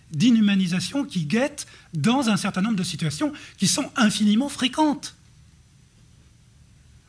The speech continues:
Les génocides, vous savez quand même combien ils ont fait de morts, et que tout le vingtième siècle en a fait, et que nous les voyons réapparaître sous des formes déplacées, avec une troisième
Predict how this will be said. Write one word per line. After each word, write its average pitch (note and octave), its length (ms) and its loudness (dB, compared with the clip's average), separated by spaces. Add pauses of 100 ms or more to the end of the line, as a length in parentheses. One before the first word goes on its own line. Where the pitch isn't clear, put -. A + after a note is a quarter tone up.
(240)
Les F3 180 2
génocides, E3+ 540 2
vous E3+ 80 -2
savez C#3 220 -4
quand C3 120 -10
même B3 220 -4
combien D3 320 -2
ils D3 120 -4
ont A2 60 -10
fait D3 160 -8
de A3+ 80 -8
morts, C#4+ 320 -4 (340)
et C#3 80 -8
que - 120 -6
tout - 200 0
le E3 100 4
vingtième C#3+ 300 -2
siècle D3+ 220 -8
en C#3 40 -4
a D#3 60 -2
fait, C#4 180 -4
et - 20 -10
que G3+ 200 -8 (100)
nous D3+ 220 -4
les C#3 60 -2
voyons D3 240 -4
réapparaître D#3 600 -6 (200)
sous - 140 -8
des D3+ 120 0
formes A3+ 300 -2
déplacées, A3 380 -6
avec G#3+ 180 -6
une C#3 100 -6
troisième D#3+ 480 -2